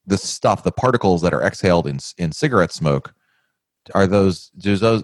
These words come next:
do those inherently kill, um, coronavirus? Because, uh, it is still, you can still, uh, on Quantum of the Seas, which is the first Royal Caribbean ship to resume service, uh, you can still smoke in the casino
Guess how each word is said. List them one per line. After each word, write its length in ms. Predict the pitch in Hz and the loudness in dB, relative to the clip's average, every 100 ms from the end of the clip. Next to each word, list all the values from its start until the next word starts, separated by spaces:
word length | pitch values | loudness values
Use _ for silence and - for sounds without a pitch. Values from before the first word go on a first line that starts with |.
| - | 0
do 140 | 107 | 2
those 200 | 123 147 | 2 0
inherently 520 | 113 87 120 131 104 | -2 -4 -2 0 0
kill, 600 | 90 - 117 98 87 85 _ _ _ _ _ | -2 0 2 4 2 0 _ _ _ _ _
um, 680 | 82 82 80 73 71 65 - _ _ _ _ | -4 0 0 -2 -6 -12 -14 _ _ _ _
coronavirus? 600 | - 117 156 85 60 - | -2 2 4 2 0 -2
Because, 320 | 92 87 73 82 | -2 -2 -2 0
uh, 340 | 80 76 73 - | 2 2 0 0
it 100 | 104 | 0
is 140 | 101 | 0
still, 400 | - 120 98 90 | 2 2 4 2
you 80 | 101 | 0
can 140 | 98 | -2
still, 480 | - 117 104 85 - | 0 2 2 0 -4
uh, 160 | - 85 | -2 -2
on 160 | - 90 | 0 -2
Quantum 320 | - 117 135 | 0 0 0
of 60 | 80 | -6
the 60 | |
Seas, 180 | - 78 | -4 -6
which 160 | 78 - | -6 -8
is 60 | |
the 100 | 69 | -10
first 220 | - 101 85 | -4 -2 0
Royal 140 | 76 | 0
Caribbean 140 | 76 | -2
ship 120 | 80 76 | -6 -4
to 60 | |
resume 260 | 76 76 73 | -4 -2 -2
service, 400 | 196 302 170 - _ _ _ _ - | -2 -2 -4 -8 _ _ _ _ -6
uh, 160 | 92 90 | -2 0
you 140 | 117 | 0
can 80 | 131 | -2
still 120 | 147 | -2
smoke 220 | 143 135 143 | 0 0 -2
in 60 | |
the 80 | 135 | -6
casino 380 | - 196 - | -6 -6 -6